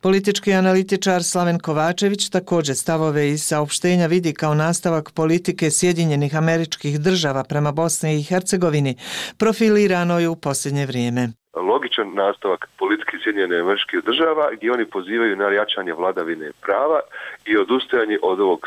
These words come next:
Speaker 2: sistema vođenja politike kakav je danas. I ako sad dodamo što je kazao Matthew Palmer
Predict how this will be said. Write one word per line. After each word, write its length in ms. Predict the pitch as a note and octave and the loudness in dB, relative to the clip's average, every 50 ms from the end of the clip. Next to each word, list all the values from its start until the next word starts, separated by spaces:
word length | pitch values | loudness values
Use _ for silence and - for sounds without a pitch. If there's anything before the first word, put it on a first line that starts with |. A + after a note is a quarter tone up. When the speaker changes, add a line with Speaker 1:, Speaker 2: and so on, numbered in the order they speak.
| - - | -14 -14
Speaker 2:
sistema 320 | - - - G#2 G2+ G2 | -8 -4 -2 0 2 2
vođenja 380 | F#2 F2 F#2+ F#2+ F#2 F#2+ F2+ E2+ - - | 2 2 0 0 0 0 -2 -2 -2 -2
politike 360 | E2 E2 D#2+ - - - D#2+ | -2 -2 -2 -4 -4 -6 -4
kakav 340 | - D#2+ D#2 - - D2+ C#2+ | -4 -4 -4 -4 -2 -2 0
je 80 | D2 | 2
danas. 240 | D2+ D#2 D#2 D2 - - - _ - | 2 2 0 0 -4 -8 -16 _ -6
I 160 | G#2 G2+ A2+ | -2 0 0
ako 220 | A2 - - - - | 0 -2 -4 -8 -6
sad 180 | - A#2+ - | -4 -2 0
dodamo 380 | - D3 E3+ E3+ D#3+ C#3 C3+ B2+ | 2 2 2 2 2 0 0 -2
što 160 | - - D#3+ | -2 -2 -2
je 80 | C3+ A#2 | -2 -2
kazao 360 | - - C3 C#3 C#3+ C3 B2+ A2+ | -2 -2 -2 -2 0 -2 -2 -2
Matthew 320 | A#2 D3 - - B2+ G#2 - - | -2 -4 -4 -4 -6 -6 -4 -2
Palmer 340 | D#3 F3 D#3+ B2+ F#2 E2 | -2 0 0 0 -2 -4